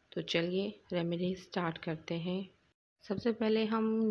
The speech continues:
लीमू को बीच में से काट लेंगे दो टुकड़ों में।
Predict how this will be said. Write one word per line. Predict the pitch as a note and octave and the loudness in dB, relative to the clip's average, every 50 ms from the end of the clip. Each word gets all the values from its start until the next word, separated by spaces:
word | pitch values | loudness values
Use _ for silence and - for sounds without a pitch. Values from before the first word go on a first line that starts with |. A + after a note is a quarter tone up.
| - - - - - _ _ _ - | 0 -2 -6 -18 -20 _ _ _ -4
लीमू | G#3 G3+ G3+ G3 G3+ G#3 G#3 G#3 - - - _ - | -2 0 2 2 2 2 0 -2 -6 -16 -16 _ -2
को | - F#3 F#3 | 0 2 2
बीच | F#3 F3+ F3+ F3 F3+ - - | 2 0 -2 -2 -2 -4 -4
में | F#3 E3+ | -4 -4
से | - F#3+ | -2 -4
काट | F3+ - - - E3+ E3 E3+ E3 - F3+ | -6 -4 -2 -2 0 0 0 -2 -4 -4
लेंगे | F3+ F#3 F#3 F#3 F#3 G3 G#3+ A#3+ - - - F#3+ | -2 0 0 0 0 0 -2 -2 -6 -8 -4 -2
दो | F#3+ F3+ | 0 0
टुकड़ों | F3+ F#3 E3+ - - - F3+ | 0 -2 -4 -6 -4 -4 -2
में। | F3+ F#3 F#3 G#3+ C#4+ | 0 0 0 -2 -2